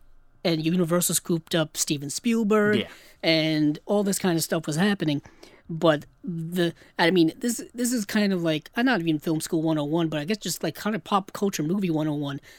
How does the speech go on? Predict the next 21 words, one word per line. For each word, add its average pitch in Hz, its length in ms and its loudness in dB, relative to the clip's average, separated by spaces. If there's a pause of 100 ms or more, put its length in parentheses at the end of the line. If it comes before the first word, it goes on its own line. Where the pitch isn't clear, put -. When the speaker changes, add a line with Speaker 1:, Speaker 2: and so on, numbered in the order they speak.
(180)
Speaker 1:
The 165 100 -2
Godfather 165 720 0
is 156 140 -2
a 156 40 0
very 226 480 2
significant 180 800 2
movie 156 480 0 (400)
in 165 380 8
American, 165 760 2 (460)
um, 143 440 0 (200)
movie 160 340 2
history, 147 560 -2 (560)
because 165 520 2
it's - 200 -2
the 170 160 0
one 175 500 0 (440)
that, 151 580 -2 (240)
um, 143 580 -4
started 165 340 0
off 160 140 0
Coppola's 165 720 0